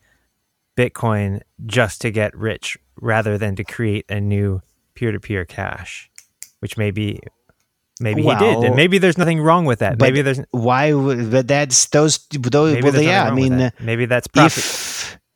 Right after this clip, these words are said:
Speaker 1: profit s-, profit seeking is
Speaker 2: the
Speaker 1: profit seeking.
Speaker 2: Yeah,
Speaker 1: Yeah,
Speaker 2: I
Speaker 1: you're
Speaker 2: mean,
Speaker 1: right.
Speaker 2: to
Speaker 1: But still.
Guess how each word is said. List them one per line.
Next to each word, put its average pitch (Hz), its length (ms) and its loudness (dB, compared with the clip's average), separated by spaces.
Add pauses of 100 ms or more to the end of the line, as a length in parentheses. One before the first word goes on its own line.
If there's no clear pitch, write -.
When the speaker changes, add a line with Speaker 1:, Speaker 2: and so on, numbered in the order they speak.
(120)
Speaker 1:
profit 131 360 2
s-, - 240 -6 (280)
profit 123 360 2
seeking 127 460 -2
is 127 260 2
Speaker 2:
the - 60 -8
Speaker 1:
profit 120 320 0
seeking. 98 380 -6
Speaker 2:
Yeah, 156 220 2
Speaker 1:
Yeah, 110 40 0
Speaker 2:
I 113 40 0
Speaker 1:
you're 120 60 -4
Speaker 2:
mean, 139 140 2
Speaker 1:
right. 127 160 0
Speaker 2:
to 127 360 0 (360)
Speaker 1:
But 143 100 -2
still. - 440 0